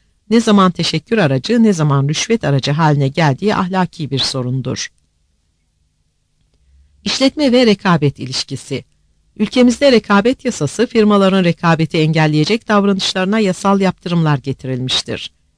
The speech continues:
Buna rağmen rakip firmalar arasındaki firma casusluğu ahlaki bir problemdir. Bunun yanında firmaların rakip firmaların ürünlerine zarar verecek söylentiler yapması da ahlaki bir sorundur.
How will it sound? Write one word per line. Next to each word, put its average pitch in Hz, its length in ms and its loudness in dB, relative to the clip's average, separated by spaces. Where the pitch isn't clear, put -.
Buna 262 200 4
rağmen 180 460 2
rakip 196 280 -4
firmalar 165 420 0
arasındaki 143 540 -4
firma 143 360 -2
casusluğu 135 640 -2
ahlaki 190 600 -2
bir 196 120 0
problemdir. 135 880 -4
Bunun 302 260 2
yanında 165 440 2
firmaların 208 580 2
rakip 185 320 -4
firmaların 196 520 2
ürünlerine 160 540 2
zarar 175 400 0
verecek 202 380 0
söylentiler 156 640 0
yapması 127 520 -4
da 226 160 -2
ahlaki 175 520 -4
bir 127 100 -6
sorundur. 123 680 -8